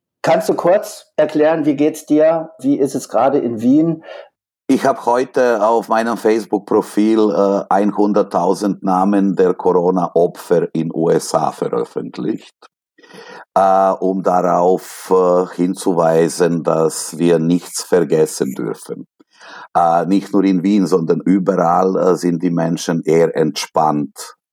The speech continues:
Speaker 2: wenn es darum geht, diese,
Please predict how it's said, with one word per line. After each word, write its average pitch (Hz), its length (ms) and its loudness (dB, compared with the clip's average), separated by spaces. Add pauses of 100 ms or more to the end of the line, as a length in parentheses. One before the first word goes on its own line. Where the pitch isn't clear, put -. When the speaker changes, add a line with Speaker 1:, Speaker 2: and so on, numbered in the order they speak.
Speaker 2:
wenn 73 480 0 (320)
es 73 320 -2
darum 76 460 0
geht, 78 400 -2
diese, 76 600 -2